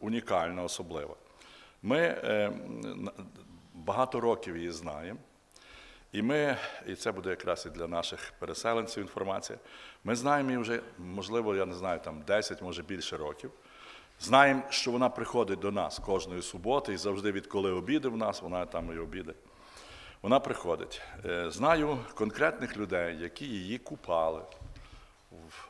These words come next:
в душі, які давали їй, дали їй чистий од-, одяг, які просили її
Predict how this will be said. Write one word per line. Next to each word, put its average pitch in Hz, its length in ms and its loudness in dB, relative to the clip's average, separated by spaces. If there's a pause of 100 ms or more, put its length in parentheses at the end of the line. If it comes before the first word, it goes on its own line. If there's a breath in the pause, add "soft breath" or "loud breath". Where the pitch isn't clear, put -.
(140)
в 78 60 -14
душі, 85 380 -2 (180)
які 87 320 -2
давали 113 420 6
їй, 101 200 0
дали 107 280 6
їй 92 80 0
чистий - 440 -2
од-, 82 220 0
одяг, 82 340 0 (580 loud breath)
які 92 220 0
просили 143 520 4
її 127 300 2